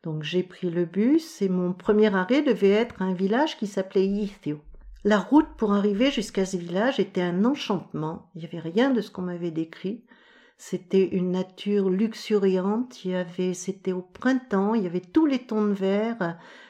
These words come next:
depuis le vert le plus tendre jusqu'au plus foncé. Il y avait des fleurs partout. Quand je suis arrivée à Ythio, c'était un petit port extrêmement vivant, avec une ville étalée sur la colline.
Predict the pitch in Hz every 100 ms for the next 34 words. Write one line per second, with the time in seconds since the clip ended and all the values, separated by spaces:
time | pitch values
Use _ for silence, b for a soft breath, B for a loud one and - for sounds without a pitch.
0 | B 196 196 208 202 190 214 202 175 -
1 | 190 - 240 240 220 185 180 185 196 196
2 | 214 240 - 220 - - 214 202 180 180
3 | 170 - - 240 254 254 - 202 - 202
4 | 202 214 b b b b b 190 185 196
5 | - 294 277 233 208 202 190 185 185 -
6 | 208 214 214 - 185 175 _ 226 240 240
7 | B B B B B B 202 202 190 -
8 | 254 247 226 - 226 208 202 - 202 190
9 | 185 180 226 202 220 226 247 247 226 185
10 | 196 196 202 196 180 208 214 196 190 190
11 | 190 190 202 196 - - 170 165 - 214
12 | 214 226 254 269 190 165